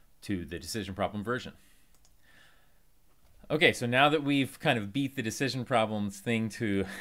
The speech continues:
<laughs> to death, we can talk about the formal definition of our first complexity class, which is P. It's all decision problems that can be solved by an algorithm, um,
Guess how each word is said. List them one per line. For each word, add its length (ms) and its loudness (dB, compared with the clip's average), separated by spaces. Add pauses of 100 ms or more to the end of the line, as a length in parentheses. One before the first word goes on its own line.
<laughs> 240 -14
to 140 -4
death, 420 -2 (320)
we 180 0
can 560 -2 (100)
talk 220 4
about 320 -2
the 80 -6
formal 260 -2
definition 580 -4
of 220 -6
our 100 -2
first 280 -4
complexity 420 -6
class, 300 -2
which 160 -12
is 80 -16
P. 340 -8 (400)
It's 140 -10
all 200 0
decision 380 -2
problems 360 0
that 140 -2
can 120 -6
be 100 -4
solved 480 -2 (320)
by 140 0
an 80 2
algorithm, 640 0 (280)
um, 420 0